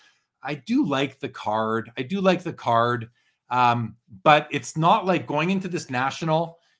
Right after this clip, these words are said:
uh, three weeks from now. It's, it's not a card that I'm going there thinking I might pick up. I am, I would rather be picking up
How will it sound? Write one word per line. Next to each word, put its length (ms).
uh, 200
three 260
weeks 280
from 200
now. 400
It's, 420
it's 220
not 360
a 60
card 400
that 100
I'm 200
going 400
there 460
thinking 320
I 40
might 280
pick 220
up. 260
I 140
am, 260
I 100
would 340
rather 380
be 220
picking 320
up 280